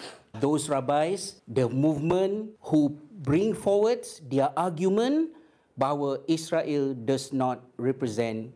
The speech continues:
Jewish people. Okay, if we look back into the history, like I mentioned earlier, Theodor Herzl,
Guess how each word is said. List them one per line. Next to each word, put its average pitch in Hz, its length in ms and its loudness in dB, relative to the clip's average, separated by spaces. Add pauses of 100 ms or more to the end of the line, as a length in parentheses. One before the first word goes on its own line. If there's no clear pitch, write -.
Jewish 160 320 -2
people. - 480 -12
Okay, 117 400 -4
if 185 160 0
we 294 160 0
look 285 160 -2
back 240 160 -2
into 208 160 -2
the 196 80 0
history, 160 560 -2
like 147 240 0
I 147 80 0
mentioned 156 480 -4
earlier, 147 480 0 (160)
Theodor 262 320 2
Herzl, 180 720 -2